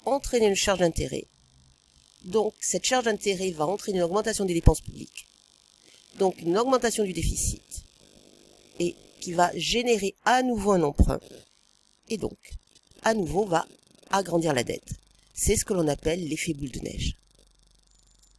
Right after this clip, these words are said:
Cet effet boule de neige va alors poser le problème de la soutenabilité de la dette, c'est-à-dire la capacité d'un État à faire face à ses emprunts.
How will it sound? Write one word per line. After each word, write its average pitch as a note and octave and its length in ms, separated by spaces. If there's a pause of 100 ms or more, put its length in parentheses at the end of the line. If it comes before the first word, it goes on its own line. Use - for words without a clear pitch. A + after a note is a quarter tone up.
(540)
Cet - 260
effet C4 200
boule F#3 240
de E3 120
neige F3 300 (160)
va F3+ 100
alors G3+ 160
poser G3+ 220
le G#3 80
problème A3 240
de F#3+ 60
la E3 80
soutenabilité F3+ 720
de D3+ 60
la D3+ 80
dette, - 300 (1040)
c'est-à-dire F#3 500
la E3 120
capacité A3+ 580
d'un F3 60
État F#3+ 220
à F3 60
faire - 180
face F#3+ 220
à E3+ 60
ses D#3+ 140
emprunts. C#3 340